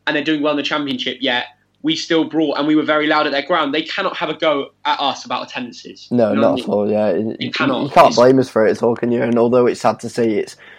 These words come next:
Speaker 2: I don't know what else anyone can expect, really. So
Speaker 1: Yeah, yeah, that's
Speaker 2: Yeah.
Speaker 1: it, really. Yeah.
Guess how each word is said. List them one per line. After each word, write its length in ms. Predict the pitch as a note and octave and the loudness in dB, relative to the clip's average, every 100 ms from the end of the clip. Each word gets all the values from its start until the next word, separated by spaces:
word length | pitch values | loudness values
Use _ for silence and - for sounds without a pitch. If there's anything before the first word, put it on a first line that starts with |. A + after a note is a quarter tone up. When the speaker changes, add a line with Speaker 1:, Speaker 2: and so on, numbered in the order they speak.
| - | -6
Speaker 2:
I 60 | A2+ | 2
don't 180 | C#3 | 2
know 80 | - | 4
what 200 | A2 A2+ | 4 6
else 200 | A2 - | 4 2
anyone 320 | A#2+ A#2 A2 | 0 2 0
can 160 | G#2 G#2 | -2 -4
expect, 340 | - - A#2+ | -4 2 2
really. 260 | - G#2 G#2 | 2 0 -2
So 280 | - G#2 - _ - - - | 0 -2 -2 _ -20 -20 -6
Speaker 1:
Yeah, 260 | C#3 C3+ B2 - - - | -2 -2 -2 -10 -20 -12
yeah, 320 | B2+ B2 A#2+ | -6 -2 -2
that's 240 | A2+ A2 A#2 | -2 -2 -2
Speaker 2:
Yeah. 80 | A#2 | -4
Speaker 1:
it, 60 | |
really. 280 | A2 G#2 G#2 _ | -6 -10 -14 _
Yeah. 220 | B2 A2 | -6 -6